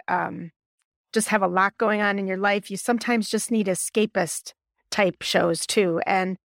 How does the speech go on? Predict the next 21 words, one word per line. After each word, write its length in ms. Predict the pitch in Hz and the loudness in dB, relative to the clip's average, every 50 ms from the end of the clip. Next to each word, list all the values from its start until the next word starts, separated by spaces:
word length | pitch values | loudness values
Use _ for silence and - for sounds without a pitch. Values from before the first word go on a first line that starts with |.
| - - - - - - | -18 -16 -16 -8 -2 0
I 60 | 220 | 2
will 180 | 220 226 254 262 | 4 4 4 4
say, 440 | - - - 233 226 220 208 202 - | 2 2 2 2 2 2 0 -2 -2
uh, 220 | - 196 190 180 | 0 0 0 0
my 160 | - - 202 202 | -2 -2 -4 -2
husband 400 | 185 240 254 240 - 247 226 226 | -2 -2 -4 -2 -4 -4 -2 -2
and 120 | 220 214 | -2 -2
I 140 | 208 196 202 | -2 -2 -4
started 560 | 190 - - - 202 208 202 202 190 180 185 - _ _ _ - | -6 -4 0 0 2 2 2 0 -2 -4 -4 -10 _ _ _ -14
Station 540 | - - - - 220 226 214 - 226 220 202 | -12 -4 0 2 2 2 2 0 -2 -2 -2
Eleven 580 | 175 175 180 180 170 180 180 220 233 240 247 240 - | -2 -2 0 2 2 2 2 2 2 2 0 0 -2
at 140 | - 196 - | -4 -4 -2
the 80 | - | -2
recommendation 720 | 185 190 185 - 190 190 185 180 190 190 185 - 202 190 190 | -2 -2 -2 -2 -2 -2 -2 0 0 -2 -2 -2 -2 -2 -2
of 80 | 175 | -2
a 80 | 180 180 | -2 -4
friend. 560 | - - 185 185 185 185 202 220 247 254 247 _ _ _ _ _ _ | -2 2 2 2 4 2 2 0 0 -2 -2 _ _ _ _ _ _
<laughs> 280 | _ _ _ _ - - | _ _ _ _ -4 0
I 360 | 247 - 233 247 269 - 466 - 480 - - 381 | 0 2 2 2 2 0 0 0 -2 0 0 0
don't 140 | 381 381 392 | 0 0 -2
know. 180 | 381 294 269 | -2 -2 -4